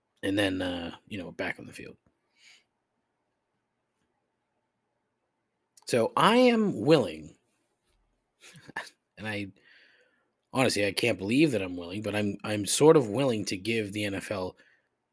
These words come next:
uh, a little bit of the benefit, uh, of the doubt here, just because I really don't, and I always get myself in trouble when I say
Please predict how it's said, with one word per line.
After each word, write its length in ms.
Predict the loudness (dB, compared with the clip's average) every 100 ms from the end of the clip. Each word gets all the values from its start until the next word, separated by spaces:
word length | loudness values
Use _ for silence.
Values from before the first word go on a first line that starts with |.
| -12
uh, 200 | -10 -8 -4
a 80 |
little 800 | -2 0 2 4 8 10 8 4
bit 460 | 2 2 2 0 -4
of 160 | -6 -6
the 100 | -4
benefit, 640 | 0 0 -2 -8 -12 -14 _ _ _ _ _ _ _ -20 -14
uh, 220 | -12 -10
of 140 | -10 -12
the 60 |
doubt 300 | -8 -6 -6
here, 280 | -8 -8 -10 -2
just 280 | 2 2 0
because 340 | -4 -2 -4 -2
I 60 | -4 -2 -4
really 280 | -2 -2 -4
don't, 480 | -2 -2 -2 -6 -14 -20 -20 -20 _ _ _ _ _
and 140 | -8 -8 -2
I 180 | 2 4
always 280 | 4 2
get 140 | 2 0
myself 380 | 0 4 4 4
in 60 |
trouble 300 | 4 4 4
when 120 | -2
I 60 | -4
say 400 | -4 -2 -4 -6